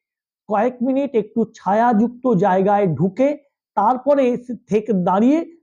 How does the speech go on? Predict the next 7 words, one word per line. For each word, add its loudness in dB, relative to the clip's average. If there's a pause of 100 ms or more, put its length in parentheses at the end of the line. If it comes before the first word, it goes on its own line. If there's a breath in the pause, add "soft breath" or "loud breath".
(100)
তারপরে 0
কিন্তু -2 (480)
এসিতে 0
ঢোকা। -6 (220)
এসিতে -2
ঢোকার -2
সময় -2